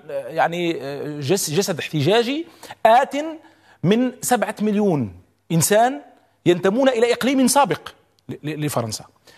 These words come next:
آه، الملمح الثاني هو الملمح الهوياتي. فرنسا وضعت نفسها في اختبار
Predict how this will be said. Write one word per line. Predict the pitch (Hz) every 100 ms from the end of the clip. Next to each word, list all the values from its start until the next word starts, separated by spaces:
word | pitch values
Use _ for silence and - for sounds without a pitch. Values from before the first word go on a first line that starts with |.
| _ _ _ _ -
آه، | 175 180 180
الملمح | 175 285 311 285 - -
الثاني | - 247 285 254
هو | 240
الملمح | 240 254 240
الهوياتي. | 185 170 202 196 175 143 107 _ _
فرنسا | - 185 262 302 302 311 - -
وضعت | 185 208 - 208
نفسها | 254 226 214
في | 214
اختبار | - 196 160 208 262